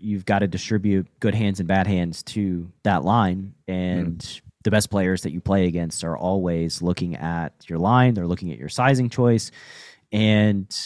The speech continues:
Speaker 1: they're trying to figure out where the vulnerability is so that they can take advantage of it. I mean, that's just, like, what
Speaker 2: Yep.
Speaker 1: every good poker player is going to do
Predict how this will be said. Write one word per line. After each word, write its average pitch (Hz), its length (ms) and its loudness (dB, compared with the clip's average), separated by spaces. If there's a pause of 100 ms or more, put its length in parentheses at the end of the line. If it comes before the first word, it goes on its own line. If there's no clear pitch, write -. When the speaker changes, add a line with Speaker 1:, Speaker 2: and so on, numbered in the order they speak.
(340)
Speaker 1:
they're 214 140 0
trying 110 400 0
to 104 60 2
figure 101 320 0
out 95 260 0
where 95 300 0
the 90 80 -2
vulnerability 101 680 2
is 87 180 -10
so - 140 -4
that 85 160 -2
they 92 120 0
can 92 160 -2
take 104 160 0
advantage 95 400 2
of 76 120 -12
it. - 160 -20
I 82 40 -8
mean, 85 120 -2
that's 92 180 -2
just, - 260 -6
like, 80 340 -8 (600)
what 107 220 4
Speaker 2:
Yep. - 20 -10
Speaker 1:
every 110 300 2
good 95 240 0
poker 101 260 0
player 90 300 -2
is 85 100 -6
going 90 280 -2
to - 100 -12
do 80 380 -2